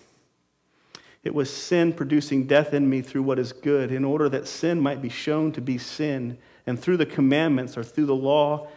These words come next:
sin might be exceedingly sinful."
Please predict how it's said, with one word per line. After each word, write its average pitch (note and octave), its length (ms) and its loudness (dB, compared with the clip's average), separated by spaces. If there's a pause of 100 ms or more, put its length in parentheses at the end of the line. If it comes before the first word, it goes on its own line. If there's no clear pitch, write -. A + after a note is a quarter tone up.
(140)
sin D3+ 600 0
might A#2+ 300 -4
be C3+ 440 0
exceedingly C3+ 1040 0 (580)
sinful." - 720 -12